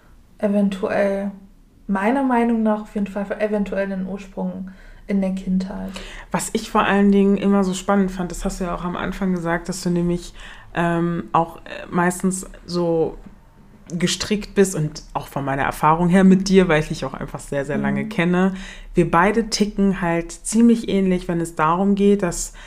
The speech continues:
Speaker 2: uns, wenn, also dass wenn uns Dinge beschäftigen, wir im selben Atemzug das sch-, zu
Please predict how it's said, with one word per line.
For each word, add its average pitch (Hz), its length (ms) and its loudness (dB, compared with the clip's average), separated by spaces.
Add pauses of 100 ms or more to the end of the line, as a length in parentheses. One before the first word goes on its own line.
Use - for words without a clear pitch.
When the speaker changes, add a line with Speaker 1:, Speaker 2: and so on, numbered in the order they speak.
(180)
Speaker 2:
uns, - 480 -2 (140)
wenn, 170 520 0
also 151 200 -4
dass 156 400 -6
wenn 175 160 4
uns 190 240 2
Dinge 170 260 -2
beschäftigen, 208 840 0
wir 185 140 6
im 165 160 -2
selben 214 420 0
Atemzug 202 960 -2
das - 220 -2
sch-, - 280 -6
zu - 100 -8